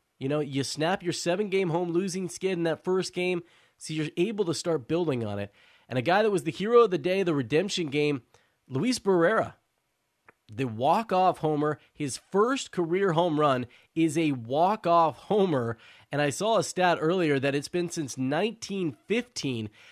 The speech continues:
that a guy had his first career homer be a walk-off homer when his team was trailing by multiple runs in the ninth inning. So it has been a while since we saw what Luis Barrera has d-,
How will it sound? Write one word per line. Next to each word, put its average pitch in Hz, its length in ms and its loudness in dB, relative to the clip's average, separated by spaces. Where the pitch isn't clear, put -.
that 131 100 -2
a 135 60 -2
guy 170 220 2
had 190 100 2
his 151 140 -4
first 226 340 -2
career 202 260 0
homer 165 300 2
be 156 400 -2
a 143 40 -2
walk-off 135 800 0
homer 135 380 -2
when 147 100 -8
his 147 140 -4
team 208 260 -6
was 156 180 -2
trailing 175 460 -2
by 135 160 4
multiple 147 540 -2
runs 147 340 0
in 131 140 -6
the 127 80 -4
ninth 139 400 -4
inning. 143 220 -2
So 123 220 -4
it 220 140 -4
has 214 140 -2
been 170 280 2
a 247 40 6
while 120 460 0
since 143 220 -6
we 160 160 -2
saw 185 360 2
what 165 180 0
Luis 156 360 -2
Barrera 139 680 0
has 120 340 -4
d-, 143 300 -10